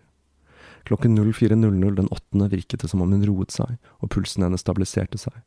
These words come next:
Men helsetilstanden begynte å bli dårligere igjen rundt klokken elleve tretti, og livet forsvant sakte fra øynene som hadde trollbundet og fengslet så mange av hennes tilhengere. Helena hadde for vane å bevege den ene foten når hun tenkte, og foten beveget seg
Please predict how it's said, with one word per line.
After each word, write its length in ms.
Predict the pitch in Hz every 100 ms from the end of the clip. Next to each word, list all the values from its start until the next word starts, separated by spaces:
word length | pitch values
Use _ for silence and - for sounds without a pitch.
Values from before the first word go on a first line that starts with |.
| _ _ _ _ _ _ _ -
Men 80 | 101
helsetilstanden 800 | 107 98 - 92 - 95 107 110
begynte 240 | 95 95
å 20 |
bli 60 | 101
dårligere 400 | 101 98 92 92
igjen 180 | 101 107
rundt 220 | 95 90 -
klokken 260 | 98 101 -
elleve 240 | 104 95
tretti, 400 | - 104 - - 135 _ - - - _ -
og 80 |
livet 240 | 98 95 95
forsvant 320 | 113 110 101
sakte 400 | - - - 90
fra 160 | 104 101
øynene 300 | 90 87 104
som 160 | 104
hadde 140 | 82 92
trollbundet 560 | - 92 85 85 98 -
og 80 |
fengslet 480 | - 104 82 - 90
så 80 | -
mange 220 | 92 87
av 80 | 90
hennes 240 | 92 87 -
tilhengere. 480 | 92 90 87 87 117 _ _ _ _ _ _ _ _ - _ _ _ -
Helena 380 | 113 104 98 113
hadde 100 | 104
for 160 | 107
vane 160 | 101 90
å 60 | 87
bevege 260 | 101 90
den 140 | 98 104
ene 80 | 92
foten 380 | - 95 - 104
når 140 | 95
hun 80 | 95
tenkte, 400 | 113 101 - 107 - _ - - -
og 80 | -
foten 320 | 104 90 101
beveget 320 | 104 92 -
seg 240 | - 110